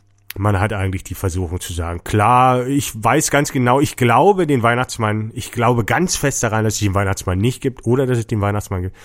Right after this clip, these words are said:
Und ich muss mich gar nicht darüber auseinandersetzen oder ich kann bei Wikipedia nachgucken. Ich habe jetzt auch bei Wikipedia nachgedacht und da stand jetzt nicht so eindeutig,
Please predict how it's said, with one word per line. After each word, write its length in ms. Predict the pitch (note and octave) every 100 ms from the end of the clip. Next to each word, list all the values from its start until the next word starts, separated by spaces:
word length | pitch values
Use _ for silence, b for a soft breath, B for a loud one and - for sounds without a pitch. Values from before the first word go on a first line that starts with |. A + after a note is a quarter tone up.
| B B B B -
Und 100 | A#2
ich 120 | C#3 B2+
muss 220 | D3 D#3
mich 160 | D3+
gar 180 | - A#2
nicht 180 | C#3 -
darüber 280 | A#2+ A#2 A#2
auseinandersetzen 840 | A2+ A2+ G2+ G#2+ G2 F#2+ - G#2+
oder 140 | G2+ G#2
ich 80 |
kann 160 | - C#3
bei 140 | C3+
Wikipedia 500 | A2+ - A#2 B2+ B2
nachgucken. 420 | F#2+ E2+ - - - _ _ _ B B B B B B B _ _
Ich 140 | C3 A#2
habe 180 | F3 A3+
jetzt 200 | G#3+ E3
auch 100 | E3+
bei 240 | E3 C3+
Wikipedia 500 | C#3+ C3+ C#3 E3 G3+
nachgedacht 600 | D3+ D#3 D#3+ D3 D3 -
und 240 | C3 B2
da 180 | A#2+ D3
stand 460 | - - C3+ F3 -
jetzt 200 | - C3+
nicht 220 | D3+ F#3
so 120 | E3
eindeutig, 920 | B2 B2+ D3 F#2+ F2+ - C3+ - -